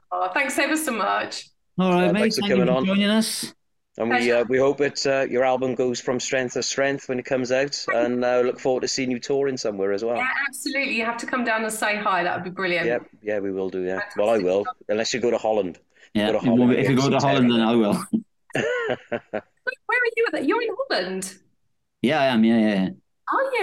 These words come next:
Speaker 1: you? Why?
Speaker 2: Yeah.
Speaker 1: Well, I never knew that. I thought you were in the U K. Gosh, the, how wonderful technology is.
Speaker 2: It is
Speaker 3: It is,
Speaker 2: amazing,
Speaker 3: yeah.
Speaker 2: isn't it?
Speaker 3: Yeah.
Speaker 1: Yeah.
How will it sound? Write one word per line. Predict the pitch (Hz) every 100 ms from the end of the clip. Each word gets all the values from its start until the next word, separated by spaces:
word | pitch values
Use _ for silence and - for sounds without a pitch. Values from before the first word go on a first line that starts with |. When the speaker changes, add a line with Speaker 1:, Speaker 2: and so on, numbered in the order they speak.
| 277
Speaker 1:
you? | 180 165 165
Why? | 175 202
Speaker 2:
Yeah. | 101
Speaker 1:
Well, | 208 - - 233
I |
never | 302 381
knew | 403 403
that. | 349 196 180 190 - 240
I |
thought | 233 214
you | 190
were | 208
in |
the | 254
U | 285 320 311
K. | 453 381 202 202
Gosh, | 381 285 - - - _ -
the, | 277 269 - -
how | 349 370
wonderful | 370 320 339
technology | - - 311 311 - 226 185
is. | 190 - - _ -
Speaker 2:
It | 175
is | 135
Speaker 3:
It |
is, | 147
Speaker 2:
amazing, | 165 151 139
Speaker 3:
yeah. |
Speaker 2:
isn't | 143 101
it? | - - _ _ -
Speaker 3:
Yeah. | -
Speaker 1:
Yeah. | - 339